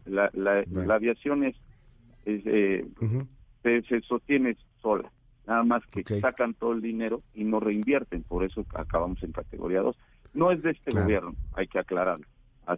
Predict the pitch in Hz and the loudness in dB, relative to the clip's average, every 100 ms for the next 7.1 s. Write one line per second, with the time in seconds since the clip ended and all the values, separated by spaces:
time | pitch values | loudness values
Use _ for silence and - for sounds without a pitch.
0 | - 110 107 92 92 90 101 104 - 95 | 0 4 4 4 2 2 2 0 -4 -4
1 | 104 104 104 87 - 117 123 101 - - | 0 2 2 0 -2 2 2 2 -4 -10
2 | - - - - 98 98 90 107 104 87 | -18 -18 -18 -4 0 0 0 0 0 -2
3 | - 85 80 107 101 107 82 95 98 95 | -8 -4 -2 0 -2 -2 0 0 0 -4
4 | - 98 107 - 117 - - - - - | -10 -6 -6 -4 -6 -4 -6 -10 -20 -14
5 | - 95 - - 104 95 95 87 87 - | -10 -10 -12 -2 -2 0 -4 -2 -2 -2
6 | 82 - - 80 - 78 - - 90 82 | -6 -6 -8 -8 -8 -8 -6 -6 -6 -4
7 | 90 | -6